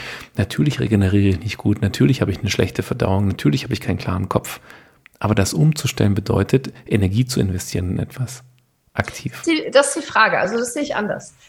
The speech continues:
Speaker 2: Äh, ja, ich weiß, was du meinst. Ich habe das auch so gesehen, aber das sehe ich heute anders. Also die Tatsache, dass du die nächsten siebenundvierzig Jahre oder zweiundzwanzig Jahre jeden Tag ein- bis zweimal eine Pille einschmeißen musst, das ist ein wahnsinniges Energieinvest.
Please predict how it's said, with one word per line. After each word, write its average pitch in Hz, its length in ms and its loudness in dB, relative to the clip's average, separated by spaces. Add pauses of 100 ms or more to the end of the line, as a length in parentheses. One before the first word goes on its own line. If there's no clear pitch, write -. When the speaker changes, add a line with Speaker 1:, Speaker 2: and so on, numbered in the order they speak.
(220)
Speaker 2:
Äh, 185 340 6
ja, 185 200 6
ich - 100 -2
weiß, 240 180 4
was 220 140 -4
du - 80 0
meinst. 190 480 -2
Ich 247 140 -8
habe 233 120 -2
das 196 120 -10
auch 202 160 -2
so 269 160 -6
gesehen, 269 340 0
aber 214 120 -2
das 220 180 -6
sehe 262 80 2
ich 254 100 -4
heute 247 220 -2
anders. 175 260 -4
Also 214 320 -2 (680)
die 220 120 -2
Tatsache, 185 760 -2
dass 202 260 0
du 226 80 -4
die 208 120 0
nächsten 254 480 -2
siebenundvierzig 277 920 -4
Jahre 202 420 2
oder 147 200 -4
zweiundzwanzig 247 760 -4
Jahre 185 360 0
jeden 311 380 -2
Tag 208 720 -2
ein- 262 240 0
bis 254 180 -6
zweimal 208 320 0
eine 196 120 -2
Pille 196 340 -2
einschmeißen 139 720 -8
musst, 147 200 -14
das 175 100 -10
ist - 60 -8
ein 170 220 -2
wahnsinniges 185 600 0
Energieinvest. 156 1000 -4